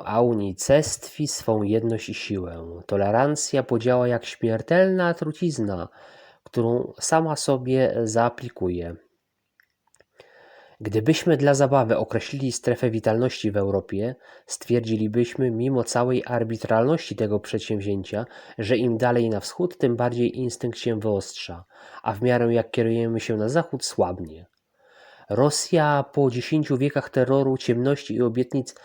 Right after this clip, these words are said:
była bardziej niż ktokolwiek zdolna przylgnąć do ciemnej strony momentu historycznego, który przechodzimy. Z apoli-, z apokalipsą jest jej cudownie do twarzy.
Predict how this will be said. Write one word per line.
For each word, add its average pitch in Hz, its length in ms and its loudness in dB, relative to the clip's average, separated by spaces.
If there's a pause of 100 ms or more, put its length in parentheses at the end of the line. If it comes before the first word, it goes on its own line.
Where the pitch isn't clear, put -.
(220)
była 120 220 4
bardziej 135 400 2
niż 127 160 -4
ktokolwiek 123 540 0
zdolna 120 360 0
przylgnąć 127 580 -4
do 113 120 -2
ciemnej 127 360 0
strony 120 360 -2
momentu 117 420 -2
historycznego, 110 840 -4 (500)
który 104 260 -2
przechodzimy. 98 720 -6 (720)
Z - 160 -14
apoli-, 120 460 -2 (220)
z - 140 -8
apokalipsą 160 960 0
jest 139 320 -4
jej 156 140 0
cudownie 151 400 0
do 135 100 0
twarzy. 80 600 -4